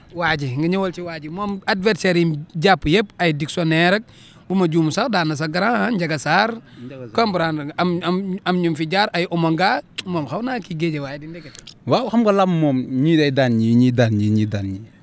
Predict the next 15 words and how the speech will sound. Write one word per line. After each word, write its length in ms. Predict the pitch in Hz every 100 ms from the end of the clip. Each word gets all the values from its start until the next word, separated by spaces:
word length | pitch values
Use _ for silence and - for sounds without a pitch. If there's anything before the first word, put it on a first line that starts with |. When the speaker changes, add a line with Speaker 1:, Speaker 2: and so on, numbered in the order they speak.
| - - - -
Speaker 2:
Mais 140 | 143 131
képp 220 | 190 170
ku 80 | -
mu 120 | 160 156
mus 40 | 143
a 40 |
bëreel, 320 | 131 123 98 101 113 -
Ndiaga 240 | 123 127
Sarr, 180 | 113 107
maa 120 | 110
ngi 60 | 107
koy 80 | 110
nuyu 160 | 107
de 80 | 101
passage. 480 | 92 101 98 95